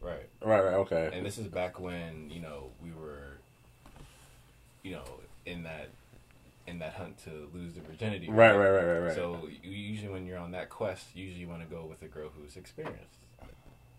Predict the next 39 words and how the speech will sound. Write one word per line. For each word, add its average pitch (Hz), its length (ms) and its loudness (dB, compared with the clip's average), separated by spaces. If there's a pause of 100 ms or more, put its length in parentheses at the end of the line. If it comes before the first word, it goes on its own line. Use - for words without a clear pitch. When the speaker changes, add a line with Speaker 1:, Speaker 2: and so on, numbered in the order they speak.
(300)
Speaker 1:
So 85 220 -8
it's 85 100 -14
one 95 120 -8
of, 90 80 -10
it's 80 160 -14
one 90 120 -12
of 82 100 -12
those 76 340 -14
things. - 1200 -12
Speaker 2:
Okay. - 180 -6 (580)
But 92 100 2
beyond 101 380 6
that, 90 160 4
no, 90 180 4
you 87 120 2
never 85 200 0
have, 82 320 0
and 76 220 -14 (480)
Speaker 1:
Nah, 104 260 -2
only 117 280 -2
because, 98 840 -6
and 87 100 -10
then 90 120 -6
afterwards, 85 580 -8
then 82 160 -12
we 80 60 -14
got 78 320 -10
kinda 76 220 -14
serious. 78 460 -10 (340)
Speaker 2:
Oh. 107 360 4 (180)
Speaker 1:
You 87 80 -10
know 87 80 -6
what 85 80 -8
I 85 60 -8
mean? 87 140 -8
So 80 180 -10
it's 78 120 -12
just 76 160 -20
like, 71 220 -16